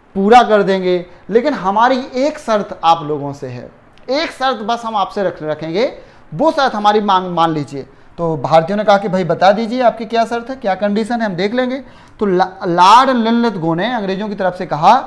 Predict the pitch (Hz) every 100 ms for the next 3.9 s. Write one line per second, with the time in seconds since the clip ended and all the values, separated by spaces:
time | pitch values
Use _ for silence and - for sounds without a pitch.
0 | - - - 208 190 262 285 302 - -
1 | 185 214 - - 269 269 254 - 254 277
2 | 262 196 202 196 208 170 170 240 311 -
3 | - - _ 151 165 240 294 302 190